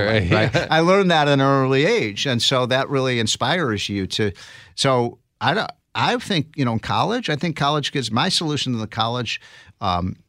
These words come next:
Speaker 2: you know, tuition crisis, every kid should work fifteen or twenty hours a week and just pay for their own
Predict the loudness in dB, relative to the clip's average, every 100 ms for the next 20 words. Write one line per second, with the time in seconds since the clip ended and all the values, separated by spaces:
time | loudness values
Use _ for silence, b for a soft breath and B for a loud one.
0 | -10 -6 -4 -6 -6 -2 -2 -2 -4 -4
1 | -4 -2 -2 -2 B B -6 -2 -2 0
2 | 0 0 0 0 -2 -2 -4 -2 -2 -2
3 | -4 -2 -2 -2 -2 -4 -4 -6 -4 -4
4 | -4 -4 -4 -2 -4